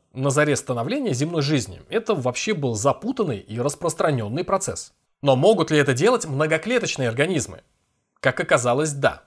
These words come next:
В две тысячи десятом году был выявлен горизонтальный перенос генов от кровососущего клопа к обезьянам и опоссумам. Так передавался один из транспозонов. Это мобильный, то есть перемещающийся по геному фрагмент Д Н К.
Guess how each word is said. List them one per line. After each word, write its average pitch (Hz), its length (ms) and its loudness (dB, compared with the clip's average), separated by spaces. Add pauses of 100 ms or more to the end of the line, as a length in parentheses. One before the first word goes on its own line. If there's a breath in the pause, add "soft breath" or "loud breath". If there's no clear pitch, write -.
В 107 80 -10
две 131 120 -2
тысячи 233 260 -4
десятом 185 340 0
году 170 220 -2
был 208 180 0
выявлен 165 480 0
горизонтальный 127 680 0
перенос 131 360 -2
генов 220 360 -4
от 156 180 0
кровососущего 135 800 0
клопа 131 400 0 (260 soft breath)
к - 80 -4
обезьянам 139 540 2
и 165 280 -4
опоссумам. 101 840 -4 (340 loud breath)
Так 269 220 0
передавался 175 560 2
один 165 200 -2
из 151 80 -4
транспозонов. 143 840 0
Это 139 320 0
мобильный, 120 640 -2
то 131 160 -4
есть 127 280 -4
перемещающийся 123 840 0
по 123 100 -8
геному 175 540 -4
фрагмент 131 500 -2
Д 127 160 -4
Н 123 120 -4
К. - 180 -10